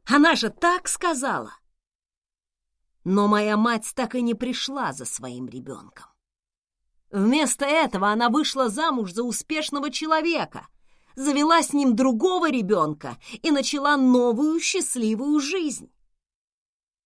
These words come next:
Прошло уже четыре года с того дня, как она оставила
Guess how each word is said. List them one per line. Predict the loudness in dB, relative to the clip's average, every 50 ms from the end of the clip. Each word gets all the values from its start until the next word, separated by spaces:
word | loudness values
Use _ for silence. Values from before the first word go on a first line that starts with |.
| _ _ _ _ _ _ _ _ _ _ _ _ _ _ _ _ _ _ -10
Прошло | -6 -4 -4 -2 -2 -4 -4 -2 -2
уже | -2 -2 -2 -4 -4
четыре | -4 -4 -2 -2 -2 -2 -4
года | -4 -2 0 0 0 0 -2
с | -4 -6
того | -6 -6 -6 -6 -6 -6
дня, | -4 -2 -2 0 0 0 -2
как | -2 -4 -4 -4
она | -4 -4 -2 -2 -2
оставила | -2 -4 -4 -4 -2 -2 -2 -4 -6 -8